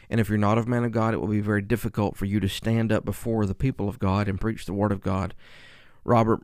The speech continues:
Murray McCheyne, um, a very influential Scottish preacher of the nineteenth century,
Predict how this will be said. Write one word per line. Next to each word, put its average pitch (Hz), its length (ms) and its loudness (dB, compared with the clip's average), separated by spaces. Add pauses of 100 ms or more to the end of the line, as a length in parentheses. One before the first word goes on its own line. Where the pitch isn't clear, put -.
(160)
Murray 117 500 -2
McCheyne, 107 760 -2 (360)
um, 92 560 -4 (220)
a 95 40 -2
very 107 300 4
influential 104 520 0
Scottish 104 440 -4
preacher 117 300 -4
of 113 60 0
the 117 60 0
nineteenth 107 360 -2
century, 120 400 -4